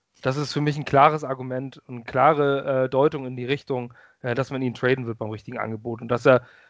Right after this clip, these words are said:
wenn du deinen Quarterback klar als Franchise-Quarterback siehst, dann sagst du eindeutig,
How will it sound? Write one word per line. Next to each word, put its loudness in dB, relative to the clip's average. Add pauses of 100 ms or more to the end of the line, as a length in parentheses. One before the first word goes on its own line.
(140)
wenn 6
du 4
deinen 6
Quarterback 4
klar 6
als -2
Franchise-Quarterback -2
siehst, -10
dann -8
sagst 0
du -8
eindeutig, 0